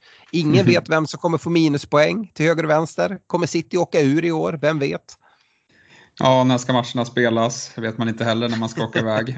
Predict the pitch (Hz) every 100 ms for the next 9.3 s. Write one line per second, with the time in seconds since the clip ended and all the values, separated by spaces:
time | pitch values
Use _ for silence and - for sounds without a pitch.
0 | 117 123 113 110 107 107 117 - 123 117
1 | 113 107 110 120 127 143 135 160 160 151
2 | 127 127 123 110 104 101 104 104 92 71
3 | 107 110 110 113 117 117 120 113 110 107
4 | 104 101 - 98 95 95 95 _ _ -
5 | _ _ - 101 98 101 - 104 104 104
6 | 95 101 101 101 98 98 98 98 95 95
7 | 92 92 90 - 101 98 92 92 - 92
8 | 90 92 90 90 87 - - 95 90 90
9 | 87 85 85